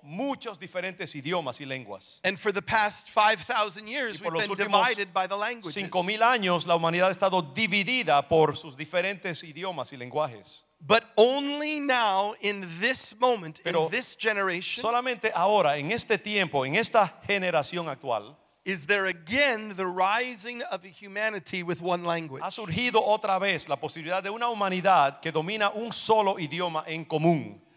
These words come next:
Speaker 2: You say, "What are you talking about? You got
Speaker 1: Usted
Speaker 2: two
Speaker 1: se
Speaker 2: languages
Speaker 1: preguntará,
Speaker 2: right here."
Speaker 1: "¿Qué es eso? ¿Por, de qué estás hablando? Aquí tenemos solamente dos personas, tenemos dos idiomas."
Speaker 2: I'm talking about this language.
Speaker 1: Estoy hablando de este lenguaje.
Speaker 2: The language of technology.
Speaker 1: El lenguaje de la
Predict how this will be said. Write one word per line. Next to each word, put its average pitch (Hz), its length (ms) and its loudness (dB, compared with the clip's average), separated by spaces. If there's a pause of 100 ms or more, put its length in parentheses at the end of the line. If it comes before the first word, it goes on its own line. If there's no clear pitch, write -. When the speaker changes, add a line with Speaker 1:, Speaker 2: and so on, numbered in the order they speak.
(180)
Speaker 2:
You 175 100 -12
say, 202 180 0
"What 208 140 4
are 226 60 0
you 202 80 0
talking 226 360 2
about? 160 200 0
You 170 60 -6
got 180 140 -2
Speaker 1:
Usted 196 60 -2
Speaker 2:
two 226 60 -4
Speaker 1:
se 202 60 -2
Speaker 2:
languages 185 360 2
Speaker 1:
preguntará, 165 320 8
Speaker 2:
right 151 60 6
here." 135 160 2 (280)
Speaker 1:
"¿Qué 208 100 -4
es - 120 -10
eso? 240 220 -8
¿Por, 139 160 -12
de 147 100 -4
qué 170 80 -8
estás 190 160 -2
hablando? 185 300 0
Aquí 156 140 -8
tenemos 180 340 -6
solamente 185 400 -4
dos 175 100 -4
personas, 180 380 -6
tenemos 175 200 -4
dos 170 160 -2
idiomas." 185 420 -6
Speaker 2:
I'm 175 120 -2
talking 190 340 4
about 175 260 6
this - 200 2
language. 131 380 2
Speaker 1:
Estoy 190 220 0
hablando 175 380 0
de 175 280 0
este 151 440 -4
lenguaje. 127 720 0 (1900)
Speaker 2:
The 175 120 2
language 185 500 0
of 160 120 -4
technology. 175 760 4
Speaker 1:
El 147 100 -2
lenguaje 170 480 4
de 175 120 -2
la 160 120 2